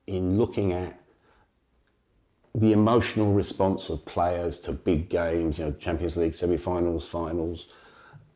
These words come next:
So you get to know the person and how he deals with the pressures of those occasions. And once you know how he deals with it, you can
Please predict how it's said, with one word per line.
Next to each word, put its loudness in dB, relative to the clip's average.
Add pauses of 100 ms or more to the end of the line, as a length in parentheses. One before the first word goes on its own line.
(680)
So 2
you 6
get 2
to 0
know 6
the 4
person -2
and -4
how 0
he 6
deals 0 (340)
with 2
the -6
pressures -2
of -14
those -4
occasions. -4 (220)
And 2
once 2
you 6
know 4
how 0
he 2
deals 0
with 0
it, -2
you -2
can -4